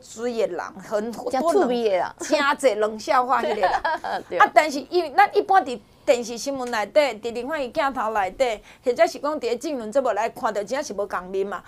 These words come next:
Speaker 1: 除非有咱你讲，走摊时拄着，
Speaker 2: 嗯。
Speaker 1: 但多数的人是白伫出现伫恁走摊的时阵。
Speaker 2: 嗯。
Speaker 1: 多数的选民朋友、市民大众是无伫恁走摊迄个点。
Speaker 2: 而且其实我们也接触不到欸，真的。
Speaker 1: 对，因为都不爱出来。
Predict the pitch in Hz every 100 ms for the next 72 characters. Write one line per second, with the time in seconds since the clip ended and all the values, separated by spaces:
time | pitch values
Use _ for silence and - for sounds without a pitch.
0 | - - 254 370 359 269 240 _ _ -
1 | 311 311 277 285 165 - - - 285 294
2 | 294 254 196 180 240 190 - - 208 165
3 | - - 196 - 370 339 349 302 247 240
4 | 262 240 214 - 220 214 233 254 330 269
5 | 196 202 240 285 - 240 247 247 220 208
6 | 170 180 170 - 208 180 156 - - 339
7 | 349 - 240 262 - 339 339 233 214 202
8 | 220 247 208 - - 247 233 247 226 190
9 | 202 190 - 190 262 262 208 233 277 269
10 | 240 247 220 240 220 277 254 254 247 233
11 | 214 175 - 214 214 170 - 190 147 139
12 | 156 147 - 302 285 370 330 294 277 349
13 | 339 277 190